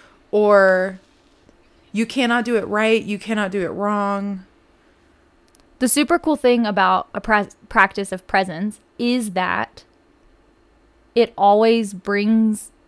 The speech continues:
Speaker 2: you face to face with what's true in the moment.
Speaker 1: Mm-hmm.
Speaker 2: And I would venture to say all of the time, that is an intricate,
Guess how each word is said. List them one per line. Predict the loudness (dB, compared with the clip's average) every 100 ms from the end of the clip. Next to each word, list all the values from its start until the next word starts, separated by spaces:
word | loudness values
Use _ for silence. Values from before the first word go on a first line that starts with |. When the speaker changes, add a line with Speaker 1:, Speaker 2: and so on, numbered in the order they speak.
| -10
Speaker 2:
you | -6 -6
face | -2 -2 -2 -4
to | -6
face | -2 -2 -2 -6 -12 -10
with | -2 0 2
what's | 4 4 2 -8
true | -4 -2 2
in | 2
the |
moment. | 4 2 0 -2 -4 -14 _ _ _ _ _ _ _ _ -12
Speaker 1:
Mm-hmm. | -8 -6 -4
Speaker 2:
And | -2 -2 -2 -6 -8 -12 _ _ _ _ _ _
I | 0 2
would | 2 0
venture | 0 -2 -4
to | -6 -8
say | -4 -2 0 -2
all | 0 2 2
of | 0
the | -4
time, | 0 0 2 0 -4 -6 _ _ -20 _ _ -6
that | 0 4 4 0 -2
is | 0 2 2 0 -6 -12 _ -6
an | -6 -4
intricate, | 0 0 0 -4 0 -2